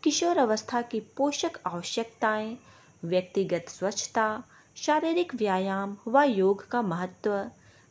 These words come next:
नशीली दवाओं का निषेध तथा किशोर अवस्था में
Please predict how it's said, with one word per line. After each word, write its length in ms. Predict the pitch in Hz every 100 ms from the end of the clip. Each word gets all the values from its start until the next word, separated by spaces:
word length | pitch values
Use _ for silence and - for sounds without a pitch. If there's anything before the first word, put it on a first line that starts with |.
| -
नशीली 520 | 247 254 311 320 339
दवाओं 480 | 285 190 185 185 214
का 200 | 214 254
निषेध 680 | 196 156 - 208 202 190 - _ _ _ -
तथा 560 | 214 214 247 208 214 - - _ _ - _ -
किशोर 440 | 294 277 349 370
अवस्था 540 | 311 202 208 - - 254
में 360 | 214 170 175